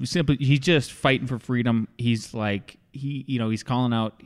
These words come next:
he thinks a lot of these, uh, orders are draconian, and a lot of them are, and, you know, whatever. But, uh, he sent an email out.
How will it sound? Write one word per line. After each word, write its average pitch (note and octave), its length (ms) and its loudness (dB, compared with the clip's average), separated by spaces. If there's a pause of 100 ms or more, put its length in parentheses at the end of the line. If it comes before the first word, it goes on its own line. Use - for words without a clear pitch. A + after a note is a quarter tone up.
(140)
he - 160 -8
thinks C3 280 -2
a C3 40 0
lot A#2 180 2
of A2+ 60 -2
these, G#2+ 320 -2
uh, G#2 140 -4
orders A2 420 -4
are G#2 140 4
draconian, G#2 640 2
and G2 180 -6
a B2 60 -6
lot E3 160 2
of A#2+ 80 0
them G#2 100 -2
are, G2 300 -2
and, F#2+ 180 -4
you G#2 100 -4
know, F#2+ 220 -2 (320)
whatever. G#2+ 460 4 (340)
But, E3 220 2 (240)
uh, C#3 60 -2 (100)
he D3 240 4
sent G3 240 2
an D3 120 -2
email E3+ 300 4
out. F2 160 -10